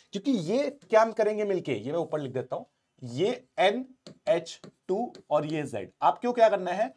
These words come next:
आपको इनको यहां से पानी निकालना है। ये पानी निकल गया तो पीछे देखो क्या बचेगा, पीछे आपके पास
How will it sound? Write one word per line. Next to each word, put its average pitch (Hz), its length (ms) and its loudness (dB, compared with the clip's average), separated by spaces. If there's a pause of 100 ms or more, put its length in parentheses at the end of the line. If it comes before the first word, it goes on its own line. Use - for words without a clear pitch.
(340)
आपको 190 500 8
इनको 185 360 0
यहां 160 360 0
से 165 200 -6 (320)
पानी 151 240 4
निकालना 95 420 -8
है। - 80 -20 (420)
ये 160 160 2
पानी 208 280 6
निकल 233 240 2
गया 240 160 4
तो - 360 -12
पीछे 220 280 2
देखो 202 160 4
क्या 180 160 2
बचेगा, 104 400 -8 (800)
पीछे 208 280 2
आपके 202 320 6
पास 175 380 2